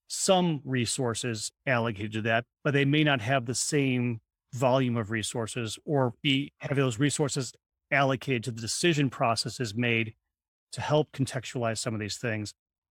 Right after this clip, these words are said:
Is there a way that organizations can bucket them into reasonable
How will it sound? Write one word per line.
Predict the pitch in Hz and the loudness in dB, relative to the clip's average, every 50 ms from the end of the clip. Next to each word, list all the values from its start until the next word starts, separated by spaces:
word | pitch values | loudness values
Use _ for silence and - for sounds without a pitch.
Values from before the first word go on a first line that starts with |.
| _ _ _ - | _ _ _ 0
Is | 180 165 151 | 0 2 6
there | 208 208 | 6 6
a | 190 | 6
way | 160 143 143 143 156 | 6 6 6 4 4
that | 151 143 135 - _ _ _ _ _ | 4 2 2 0 _ _ _ _ _
organizations | - 175 139 131 139 139 110 104 135 131 123 - - 131 123 117 - - | -2 0 2 4 4 2 2 2 2 2 2 0 -2 -2 -2 -2 -4 -2
can | - - 160 143 127 117 - _ | 2 4 4 4 4 0 -2 _
bucket | - 156 147 - - 160 139 - - 113 | 4 4 4 4 2 0 0 0 0 0
them | 123 117 110 107 107 113 - | 2 2 2 2 0 -2 -2
into | 175 143 127 113 - - 127 120 117 117 113 107 - _ _ _ _ _ | -2 -2 -2 0 0 0 0 2 2 0 -2 -4 -8 _ _ _ _ _
reasonable | 165 151 131 131 147 151 151 160 151 - 160 156 135 123 135 127 120 120 113 104 | -12 -8 -4 -2 -2 0 0 0 0 2 2 2 4 4 4 4 2 2 0 -2